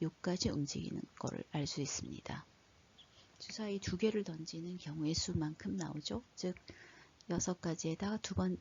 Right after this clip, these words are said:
던지기 때문에 총 서른여섯 가지 경우의 수가 나오게 됩니다. 그런데 그 중에서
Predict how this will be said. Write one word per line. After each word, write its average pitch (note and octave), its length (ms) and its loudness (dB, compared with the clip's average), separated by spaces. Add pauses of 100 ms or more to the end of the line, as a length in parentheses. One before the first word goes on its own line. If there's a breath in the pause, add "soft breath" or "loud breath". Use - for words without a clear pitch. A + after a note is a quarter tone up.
던지기 - 380 0
때문에 E3 480 4
총 B3 340 8 (1300)
서른여섯 A#3 840 2
가지 F3 380 2
경우의 D3+ 380 6
수가 - 280 4
나오게 C#3 340 0
됩니다. - 480 -4 (1120)
그런데 E3 720 2
그 G#3 200 8
중에서 E3 880 4